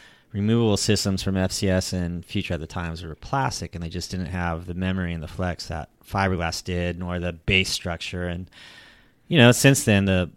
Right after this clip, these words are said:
the integrity of the boxes and the fins have improved a lot, the performance of 'em. Um, you know, then the shapers and the servers started, you know, the,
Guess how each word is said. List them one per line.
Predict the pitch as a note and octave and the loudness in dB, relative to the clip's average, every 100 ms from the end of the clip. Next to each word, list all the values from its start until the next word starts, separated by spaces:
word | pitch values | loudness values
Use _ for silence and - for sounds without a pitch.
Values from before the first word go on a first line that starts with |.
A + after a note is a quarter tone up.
| _ _ _ | _ _ _
the | G2+ A2 G2+ | -4 2 4
integrity | G2 G2 G#2 F#2+ F#2+ F#2+ | 2 2 2 4 4 2
of | E2+ | 2
the | F2 | 2
boxes | F#2+ F#2 - F#2+ F2+ E2 - - _ _ _ _ | 4 4 2 -2 -2 -2 -6 -8 _ _ _ _
and | G2+ F2 | -6 -6
the | E2+ | -8
fins | - G2 F#2 F2 - | 0 4 4 2 -2
have | F2+ | -4
improved | F2+ F2 G2+ G2 F2+ | -4 -2 -2 -2 -2
a | |
lot, | F2 F2+ F2 | -2 -2 -4
the | - | -6
performance | F2 - F#2+ F2+ F2 | -8 -2 -2 -2 -4
of | F#2 F2+ | -4 -4
'em. | F2 F2 - - - - - _ _ _ _ _ | -4 -6 -12 -20 -20 -20 -20 _ _ _ _ _
Um, | F#2 F#2 F2+ E2+ E2+ F2 E2 _ _ _ _ - | -2 -2 -2 -4 -6 -12 -18 _ _ _ _ -18
you | F#2 | -12
know, | F#2+ | -8
then | F#2+ F#2+ | -4 0
the | F#2 | 0
shapers | - G2 F#2+ F2 | 4 2 2 -2
and | |
the | F2+ | -4
servers | - F#2+ F#2 | 0 0 0
started, | G2+ F#2+ F#2 | 0 -2 -2
you | |
know, | F#2+ | -2
the, | F2+ E2+ F#2+ F2+ | -2 0 0 0